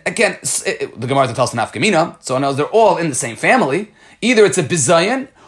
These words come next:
or it looks like you're weakening that original candle. My benai, what's the nafkamina? Ika benai, the kamadik mishaga l'shaga. The nafkamina is, can you light directly from this candle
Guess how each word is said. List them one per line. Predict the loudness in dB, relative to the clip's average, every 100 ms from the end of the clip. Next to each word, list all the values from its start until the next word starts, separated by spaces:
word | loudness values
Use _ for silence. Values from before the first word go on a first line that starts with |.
| _
or | 2
it | 4
looks | 4 4
like | 2 2
you're | 2
weakening | 0 0 0 0 0
that | 4 4 2 -6 -20 _ -4
original | -2 0 0 -2
candle. | -2 -6 -6 -12 -14 -2
My | 0 2
benai, | 2 2 2
what's | 0 2
the |
nafkamina? | -2 -2 -4 -6 -4
Ika | -2 0
benai, | 4 4 2
the | 0
kamadik | 0 2 0 0
mishaga | -4 0 0
l'shaga. | 0 0 0 0 -8 -20 -20 -6
The |
nafkamina | -2 -2 -2 -2
is, | 2 4 2
can | -2 -2 0
you | 0
light | 2 2 2 -2
directly | -2 0 2 2 0 -4 -4 -6 -8 _ _ _ _ _ _ _
from | 0 2
this | 2 2
candle | 0 2 2 4 2 2 -4